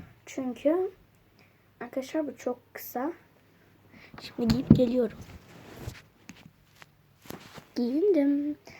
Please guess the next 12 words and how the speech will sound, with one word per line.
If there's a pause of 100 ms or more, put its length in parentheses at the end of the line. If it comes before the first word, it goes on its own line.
(160)
Arkadaşlar
altımı
göstermeyeceğim. (1000)
Dediğim
gibi
çünkü
çok
kısa,
o
yüzden
battaniye
örttüm.